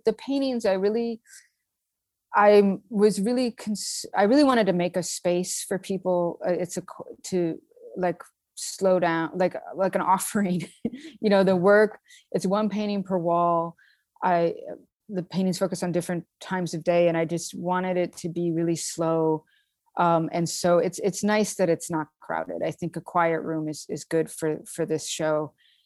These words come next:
And yeah, you can go, um, anytime. It's open Tuesday through Sunday, which is nice. It's kind of open more than it used to. So that gives it more possibility. So t-, ten to six, so you can just go. And it's open till February twenty-eighth.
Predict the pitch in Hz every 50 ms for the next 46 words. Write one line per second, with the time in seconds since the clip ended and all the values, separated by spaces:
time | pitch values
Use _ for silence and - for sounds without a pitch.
0 | _ - 196 180 185 208 208 190 175 180 190 190 - 196 190 180 190 185 185 180
1 | 180 180 180 180 175 - - - 180 165 160 156 151 151 143 175 185 190 190 185
2 | 180 180 156 - 180 165 - 175 175 170 - 180 175 165 - - 185 170 - -
3 | 185 175 165 - - 170 160 - - 175 170 175 190 214 240 302 - - 214 208
4 | - - 180 165 - - - - - 175 170 175 214 - - - 165 - - 180
5 | 170 - - 175 - _ _ _ - 165 165 156 156 156 160 180 196 220 226 226
6 | 220 220 220 - - - 277 302 330 - - - 202 180 180 170 170 - 175 160
7 | - 170 170 - 175 - - - 180 175 170 170 175 170 180 185 180 - - 185
8 | 196 196 190 190 185 - 170 156 - - - - - - - - 165 180 180 180
9 | 170 - - 226 - - - - 185 180 180 190 - 233 214 185 165 - - -
10 | - 214 240 - - 160 _ _ _ _ _ _ _ _ _ _ _ - - 175
11 | 170 170 175 175 165 - 170 - 208 180 202 190 - 180 165 - 175 170 175 175
12 | 175 180 170 - - 160 170 - - - 165 165 151 -